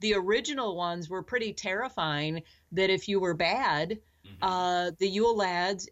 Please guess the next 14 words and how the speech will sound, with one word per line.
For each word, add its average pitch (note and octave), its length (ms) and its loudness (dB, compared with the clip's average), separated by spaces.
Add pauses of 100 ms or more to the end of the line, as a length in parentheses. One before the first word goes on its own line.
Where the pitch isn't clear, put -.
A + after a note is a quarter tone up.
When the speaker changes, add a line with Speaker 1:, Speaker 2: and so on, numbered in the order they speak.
Speaker 1:
and E3+ 340 -2
their F3 120 2
mother F3 340 0
Grilla, F3 560 0 (200)
who G3 140 4
is F3 140 0
a E3+ 100 2
horrible F3 760 0
ogre, F#3 420 2 (240)
Speaker 2:
Right. - 240 -12
Speaker 1:
they G3+ 140 4
would F#3+ 220 4 (1200)
come F#3 140 -12
down F#3 440 -2